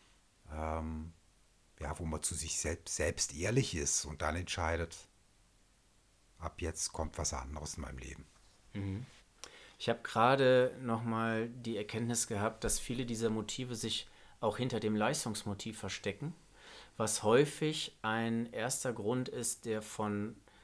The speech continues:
Speaker 2: höheren Vorgesetzten oder der Personalentwicklung halt angegeben wird, warum sich ein Mitarbeiterin, ein Mitarbeiter noch mal weiterbilden soll, also weiterentwickeln im Sinne der Weiterbildung.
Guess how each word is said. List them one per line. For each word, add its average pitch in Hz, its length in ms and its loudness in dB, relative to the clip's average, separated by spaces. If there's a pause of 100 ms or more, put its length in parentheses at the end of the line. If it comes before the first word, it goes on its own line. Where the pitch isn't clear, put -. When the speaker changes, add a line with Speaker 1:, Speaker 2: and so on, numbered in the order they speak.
(320)
Speaker 2:
höheren 117 320 4
Vorgesetzten 107 760 0
oder 95 180 -2
der 98 100 -2
Personalentwicklung 107 1120 -4
halt 98 160 0
angegeben 110 560 -4
wird, 110 220 -2
warum 110 280 0
sich 110 360 -4
ein 101 420 -4 (220)
Mitarbeiterin, 113 800 -2
ein 98 160 -4
Mitarbeiter 107 800 -4 (320)
noch 104 140 -4
mal 101 160 -2
weiterbilden 110 920 2 (640)
soll, 117 680 6
also 101 240 -4
weiterentwickeln 117 1080 2
im 107 140 -4
Sinne 107 220 0
der 101 140 2
Weiterbildung. 104 880 -2